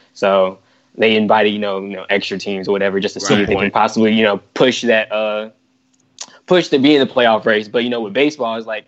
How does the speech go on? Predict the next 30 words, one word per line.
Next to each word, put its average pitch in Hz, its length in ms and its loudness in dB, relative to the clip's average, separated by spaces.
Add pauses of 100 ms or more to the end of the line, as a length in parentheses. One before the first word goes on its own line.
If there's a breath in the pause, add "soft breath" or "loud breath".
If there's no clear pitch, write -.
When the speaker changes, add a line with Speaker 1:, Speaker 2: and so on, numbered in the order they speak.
(220)
Speaker 1:
they 123 180 -2
literally 127 640 0
hadn't 110 320 -12
started 113 340 -8
yet. 110 240 -8
It's 107 100 -12
like 104 200 -8 (440)
they, 107 300 -8
they 110 320 -6 (280)
just - 160 -10
started 104 240 -2
from 95 120 -10
scratch, - 420 -2
and 104 180 -4
they, 107 140 0
they're 107 140 -2
just 107 240 -10 (280)
feeling 131 200 0
so 123 140 0
much 120 200 -2
pressure 120 260 0
from 113 160 -8
all 110 120 -4
these 104 160 -8
angles 113 260 -4
to 101 80 -4
have 113 200 -2
a 107 60 -4
season, 104 320 -6
period. 123 480 2